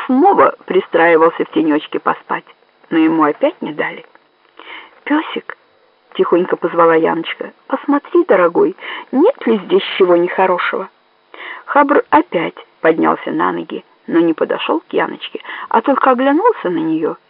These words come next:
и уставился на шоссе. "Опять кто-то идет", шепнул Павлик. "Но не он".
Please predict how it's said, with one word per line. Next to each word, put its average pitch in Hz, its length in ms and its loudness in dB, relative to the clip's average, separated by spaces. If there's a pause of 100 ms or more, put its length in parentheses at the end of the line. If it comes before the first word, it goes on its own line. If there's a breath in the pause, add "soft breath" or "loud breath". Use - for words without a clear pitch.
(100)
и 220 80 4
уставился - 640 0
на 156 100 -2
шоссе. - 400 -10 (680)
"Опять - 500 -4
кто-то - 380 -4
идет", - 240 -2 (280)
шепнул - 300 -4
Павлик. - 360 -8 (520 loud breath)
"Но 202 280 4
не 269 160 4
он". 214 340 2